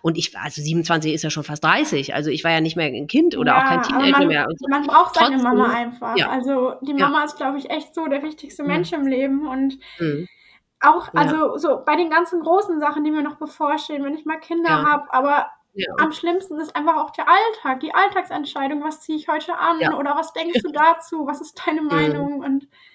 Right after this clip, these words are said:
Speaker 1: Ja, vor allem, weil ihr ja auch wirklich so eng wart, ne?
Speaker 2: Ja, total.
Speaker 1: Mhm.
Speaker 2: Mhm.
Speaker 1: Ja.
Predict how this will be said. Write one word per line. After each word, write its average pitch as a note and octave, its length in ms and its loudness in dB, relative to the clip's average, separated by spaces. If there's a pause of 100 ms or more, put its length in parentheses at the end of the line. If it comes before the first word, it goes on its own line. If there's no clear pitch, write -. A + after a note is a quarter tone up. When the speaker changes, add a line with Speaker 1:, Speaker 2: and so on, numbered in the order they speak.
(240)
Speaker 1:
Ja, E3 80 -6
vor F3+ 120 0
allem, D#3+ 120 0
weil E3+ 120 2
ihr F3+ 120 4
ja D#3 140 4
auch D#3 120 -4
wirklich - 260 -8
so F3 180 -2
eng E3+ 360 -2
wart, C#3 300 -6
ne? C4 120 -2
Speaker 2:
Ja, C4 360 0
total. C4 520 -6
Speaker 1:
Mhm. D3 320 -4 (160)
Speaker 2:
Mhm. A#3+ 720 -2
Speaker 1:
Ja. D3+ 200 -8